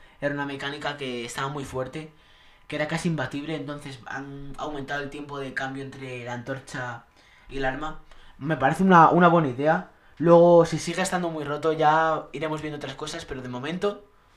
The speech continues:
yo creo que es la mejor idea el seguir, em, seguir, eh, jolín, lo de cam-, aumentar el tiempo de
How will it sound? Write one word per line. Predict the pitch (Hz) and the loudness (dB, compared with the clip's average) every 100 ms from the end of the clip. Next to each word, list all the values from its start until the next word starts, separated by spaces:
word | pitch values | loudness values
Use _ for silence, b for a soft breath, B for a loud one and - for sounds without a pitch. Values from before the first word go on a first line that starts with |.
| b b - | b b -8
yo | 135 | -4
creo | 151 | -2
que | 160 | -2
es | 165 | -2
la | 151 | -2
mejor | 135 143 | -4 -4
idea | 127 156 151 123 | -2 0 2 0
el | 120 117 123 123 123 b b b | -4 -8 -10 -12 -16 b b b
seguir, | - 135 139 135 135 131 120 - | -10 -6 -4 -4 -4 -6 -10 -10
em, | 123 120 120 117 113 104 92 - _ _ _ _ _ - _ _ _ _ - | -8 -6 -6 -6 -6 -6 -8 -12 _ _ _ _ _ -20 _ _ _ _ -18
seguir, | - 127 135 131 127 127 123 - - | -10 -8 -6 -8 -8 -10 -12 -14 -8
eh, | 123 120 113 110 - - | -6 -4 -4 -6 -10 -20
jolín, | - 110 139 151 _ b b b | -16 -12 -12 -14 _ b b b
lo | 123 | -6
de | 123 | -4
cam-, | 120 120 117 - - - | -4 -6 -8 -10 -14 -4
aumentar | 131 123 147 | -2 0 4
el | 156 | 4
tiempo | 165 160 151 | 4 4 2
de | 139 131 123 120 117 | 2 0 -2 -4 -6